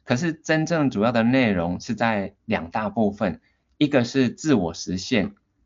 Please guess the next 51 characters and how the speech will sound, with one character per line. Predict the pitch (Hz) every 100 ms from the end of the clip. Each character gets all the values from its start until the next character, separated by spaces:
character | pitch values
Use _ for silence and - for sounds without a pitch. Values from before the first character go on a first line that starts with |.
| _
也 | -
就 | 101 135
是 | 127
找 | - 87
到 | 92 123
自 | 120 113
己 | 98
心 | 78 113 110
中 | 110 104
的 | 98
光， | - 101 98 104 - _ _ _
那 | 110
另 | 107 170
外 | 165
一 |
个 | 120
部 | 104 131 113
分 | 117 104
叫 | 113 104 92 -
帮 | 127 127
助 | 131
他 | 101 104 110
人， | 85 62 - _ _
是 | - -
成 | 107 101
为 | 101 104 - _ _ _ _ _
世 | - 135
界 | 135
的 | 101
光。 | 90 95 92 95 _ _ _ _
哦， | 104
所 | 104
以 | 160 117
这 | 165
一 | 160
本 | 110 92
书 | 117 117 104 _
比 | 98
较 | 147 147 135
着 | 123 98 110
重 | 139 110
的 |
还 | 95 95
是 | 95
在 | 110 120
实 | 101 - 95
际 | 98 127 110
面， | 98 113 101 104 _ _
怎 | -
么 | 90
去 | 92 123 107 -